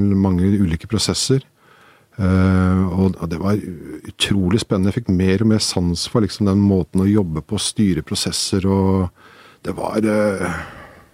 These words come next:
nei, jeg, jeg, jeg trivdes veldig med det, altså. Det synes jeg også, det, og ikke minst det samholdet som vi hadde på, på arbeidsplassen.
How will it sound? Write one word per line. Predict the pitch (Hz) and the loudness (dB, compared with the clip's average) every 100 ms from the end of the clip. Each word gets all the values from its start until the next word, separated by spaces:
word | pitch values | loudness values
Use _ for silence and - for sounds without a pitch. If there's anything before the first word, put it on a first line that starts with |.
| _ _ _ _ - | _ _ _ _ -4
nei, | 110 | -2
jeg, | 127 117 | 0 2
jeg, | 127 135 | 2 2
jeg | 110 107 - | 0 -2 0
trivdes | - 117 87 127 131 | 2 2 2 2 2
veldig | 131 113 110 | 2 4 4
med | 135 | 4
det, | 131 | 4
altså. | 135 - 85 | 2 -2 -6
Det | - 107 | -2 0
synes | 101 113 | 0 0
jeg | 127 | 0
også, | 131 131 120 | 2 2 0
det, | 95 104 107 117 | 0 2 4 2
og | 98 120 | 0 -2
ikke | 117 123 | 0 4
minst | 113 123 - 107 | 4 4 2 -2
det | |
samholdet | - - 160 101 80 92 98 123 | 0 -2 0 0 0 0 2 2
som | - 113 | 2 2
vi | 113 | 2
hadde | 107 82 | 0 -2
på, | 92 101 95 98 95 95 90 - - - - - - - _ | -2 2 4 4 2 0 -4 -14 -20 -20 -20 -20 -20 -20 _
på | - 117 | -2 0
arbeidsplassen. | 90 - 110 - 175 | 0 0 -2 0 0